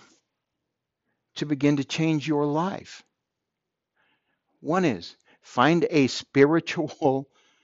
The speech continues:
<laughs> connectedness to this world. For me,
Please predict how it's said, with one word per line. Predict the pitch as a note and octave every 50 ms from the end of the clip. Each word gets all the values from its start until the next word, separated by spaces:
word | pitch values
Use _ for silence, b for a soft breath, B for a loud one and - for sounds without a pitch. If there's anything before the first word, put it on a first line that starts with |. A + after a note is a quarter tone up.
| _ _ _ _ _ _ _ _ _ _
<laughs> | _ _ _ _ _ _ _ _ _ _ _ _ _ _ _ _
connectedness | - - D3 C#3 D3 D3+ D#3+ D#3 - D3 B2 A2+ A#2 A2 G#2+ A2 - - - - _ _ _ _ _ _ - _ _ _ _ _ _ _
to | - - A#2+
this | A2 A2+ A#2 A2+ - -
world. | C3 C3 C3+ C#3 A#2 G2 F#2+ A2 - _ _ _ _ - _ _ _ _ _ _ _ _ _ _ _ _ _ _ _ _ _ _ _ _ _
For | _ - - A#2+
me, | A2 A2+ B2 C3+ D#3 F3 F#3 F#3 F3+